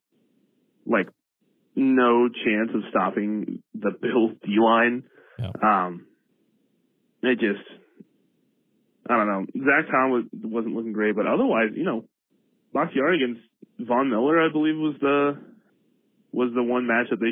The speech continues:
Speaker 1: showed, like, the slow-mo replay of.
Speaker 2: Yeah.
Speaker 1: He, he did a good job containing him. I was, I was happy. Um, I just
Speaker 2: Yeah, Ba-, Bakhtiari was pretty stout. Uh, I don't think he gave up any pressures whatsoever. He had a really high run blocking and pass blocking grade against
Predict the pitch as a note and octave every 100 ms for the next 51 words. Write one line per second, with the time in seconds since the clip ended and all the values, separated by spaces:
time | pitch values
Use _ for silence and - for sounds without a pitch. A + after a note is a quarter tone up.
0 | A2+ G#2+ A2+ A2 G#2 - A2+ A2 A2 G2+
1 | A2 A#2 A#2+ A#2+ A#2 - _ - G#2 G#2
2 | _ D#3+ E4 E3+ D#3 A#3 C#4+ A#3+ G3 F#3+
3 | A#3 D#3+ D3+ G#3 C#3 G2 F#2 G#2+ A#2+ C#3
4 | C3 - C3+ F3 A#2 - F#2 - _ _
5 | _ _ _ _ _ - A#2+ A2 G2 F#2+
6 | - _ _ _ _ _ C#3 C3 - -
7 | - D3+ C#3 C#3+ D#3+ D#3+ F3 F#3 E3+ D3+
8 | D3 C3 A#2 G#2+ - - _ _ _ D#3+
9 | C#3 A#2 - A2 G#2 G#2 - - - A#2+
10 | G#2+ A2 G#2+ A#2 A2 A2 G#2+ G#2+ A2 G2+
11 | A#2 G#2+ A#2 G2+ B2 A#2+ - A2 A2 G#2+
12 | A2+ A2 G#2+ G2+ A#2 A2+ A2 A2 G#2+ A2
13 | G#2+ A2+ A2 A2+ G#2+ G#2+ A#2 A2 - A2
14 | G#2+ G#2+ G#2 G#2+ G2+ A2 A#2 A2+ -